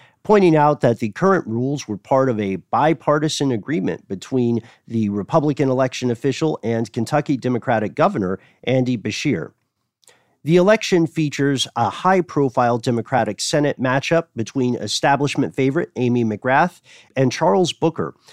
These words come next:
a black state representative whose candidacy has been propelled by the activism sweeping the country today. They're both vying for the chance to take on Senate Majority Leader Mitch McConnell in November, and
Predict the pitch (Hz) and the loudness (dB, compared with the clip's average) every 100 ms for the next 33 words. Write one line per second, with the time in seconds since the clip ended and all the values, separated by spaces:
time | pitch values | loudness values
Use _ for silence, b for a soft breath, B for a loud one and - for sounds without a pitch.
0 | b 117 117 110 156 190 - 160 - 135 | b -2 0 2 2 2 0 0 2 0
1 | 117 104 156 180 90 101 135 113 123 - | 0 -2 0 0 -2 -4 -6 -6 -4 -4
2 | 135 160 127 107 104 - 110 147 107 120 | -2 -2 -2 -4 -6 -4 0 0 -2 -4
3 | 113 107 - 127 147 143 101 92 117 156 | -4 -6 -4 0 0 0 -4 0 0 0
4 | 107 95 90 92 - 135 127 117 101 - | -2 -6 -6 -6 -6 -6 -4 -4 -4 -2
5 | 110 - 92 92 104 120 80 _ _ b | -2 -4 -12 -10 -6 -6 -6 _ _ b
6 | b b b b b - 180 254 233 151 | b b b b b 0 4 2 2 2
7 | 156 156 127 123 110 147 131 135 - 95 | 4 2 0 -4 0 2 2 0 -4 -2
8 | 151 143 131 123 113 147 131 - 110 131 | 0 2 2 2 0 0 0 -2 -4 -2
9 | 131 117 113 135 123 110 160 - 113 - | 0 -2 -2 -2 -2 0 -2 -2 -6 0
10 | 143 143 127 117 107 98 156 196 117 120 | 2 4 2 0 -2 -2 0 0 0 -4
11 | - b b b b 135 175 175 - | -8 b b b b 0 4 4 0